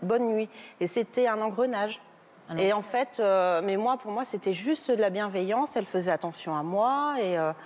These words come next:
Speaker 2: Vous disiez quoi pendant, dans tous ces messages ?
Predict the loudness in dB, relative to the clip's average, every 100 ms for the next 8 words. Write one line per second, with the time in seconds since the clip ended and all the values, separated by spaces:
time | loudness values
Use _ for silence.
0 | -2 0 2 2 0 0 0 -2 -2 -6
1 | -4 -4 -4 -4 -6 -4 -4 -2 -2 -2
2 | -10